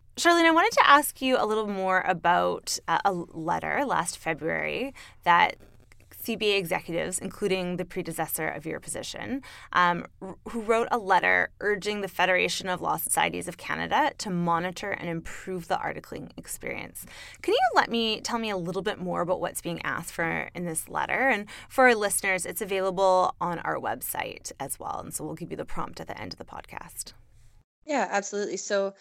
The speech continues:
Speaker 2: um, basically what we asked, um, the Federation to do was to, um, kind of put a call out to all of the law societies to conduct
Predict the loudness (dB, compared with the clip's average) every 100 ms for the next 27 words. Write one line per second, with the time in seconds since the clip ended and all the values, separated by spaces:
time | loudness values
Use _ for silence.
0 | -20 _ -8 -6 -4 -2 -4 -6 -4 -4
1 | -4 -2 0 2 0 0 2 2 -2 -2
2 | 0 -2 -4 -4 -4 -8 -12 -8 -8 -6
3 | -10 -2 0 0 -2 -4 -6 -8 -8 -2
4 | 0 0 0 0 0 0 -6 -6 -4 -2
5 | -2 0 -2 -4 -4 -6 -6 -10 -12 -8
6 | -2 -2 0 0 0 0 0 0 -2 -4
7 | -8 -6 -4 -6 -2 0 0 0 -2 -2
8 | -6 -6 -4 -4 -4 -6 -4 0 0 -2
9 | -6 -6 -6 -8 -8 -12 -14 _ _ _
10 | _ -8 -8